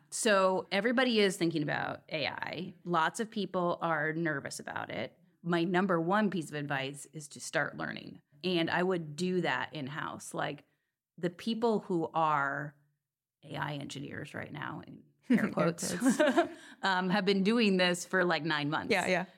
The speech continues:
Speaker 1: Like, nobody is so far ahead of you that you can't learn these things yourself in your own company.
Speaker 2: Mm-hmm.
Speaker 1: And so
Speaker 2: And you're referring specifically to Gen A I when you
Speaker 1: Uh,
Speaker 2: say that?
Speaker 1: yeah,
Speaker 2: Yeah,
Speaker 1: yeah,
Speaker 2: yeah.
Speaker 1: yeah. So I would be thinking about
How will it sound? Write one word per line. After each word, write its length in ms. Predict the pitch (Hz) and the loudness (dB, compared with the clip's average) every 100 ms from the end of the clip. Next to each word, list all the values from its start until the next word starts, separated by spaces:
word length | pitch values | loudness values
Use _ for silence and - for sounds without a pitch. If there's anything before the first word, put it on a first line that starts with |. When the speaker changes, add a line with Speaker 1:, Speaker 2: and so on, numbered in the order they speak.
| - | -4
Speaker 1:
Like, 140 | 185 180 | -2 4
nobody 540 | 202 220 240 220 190 | 6 6 6 4 2
is 100 | 175 | 0
so 240 | - 165 165 | 2 2 2
far 220 | 160 151 | 2 0
ahead 260 | 147 175 | 0 0
of 120 | 175 143 | 0 -2
you 340 | 139 127 139 | -4 -4 -6
that 160 | 147 147 | -8 -8
you 300 | 151 160 151 | -6 -6 -4
can't 340 | 165 151 - - - | -4 -6 -8 -12 -10
learn 360 | 165 147 139 135 | -4 -2 -2 -4
these 220 | 139 147 | -8 -10
things 480 | - - 82 143 - | -10 -10 -8 -10 -10
yourself 400 | 101 - - - | -10 -8 -10 -10
in 80 | - | -10
your 140 | - 110 | -8 -6
own 120 | - | -8
company. 420 | - - - - 180 | -12 -14 -12 -4 0
Speaker 2:
Mm-hmm. 200 | 175 170 - | 0 -2 0
Speaker 1:
And 160 | 170 170 | 0 4
so 440 | 175 165 156 160 - | 4 4 4 -2 0
Speaker 2:
And 80 | 226 | 2
you're 120 | 233 | 4
referring 200 | 233 196 | 2 0
specifically 340 | - 190 175 170 | 0 0 2 4
to 120 | 175 | 2
Gen 200 | 160 165 | 4 4
A 100 | 170 | 4
I 180 | 175 180 _ _ - | 2 0 _ _ 0
when 160 | 175 | 4
you 60 | 214 | 6
Speaker 1:
Uh, 60 | 196 | 6
Speaker 2:
say 60 | 190 | 6
that? 260 | 175 170 | 4 4
Speaker 1:
yeah, 120 | 180 | 0
Speaker 2:
Yeah, 20 | 156 | 2
Speaker 1:
yeah, 80 | |
Speaker 2:
yeah. 60 | 156 | 0
Speaker 1:
yeah. 60 | - - _ - | -2 -8 _ -16
So 720 | - - 214 190 185 185 185 - | -10 0 2 4 4 2 0 -2
I 140 | 196 | 0
would 420 | 190 180 202 233 208 | 0 2 4 4 2
be 220 | 208 185 | 0 0
thinking 380 | 190 175 185 175 | -2 0 2 2
about 540 | 170 156 151 151 | 4 2 2 0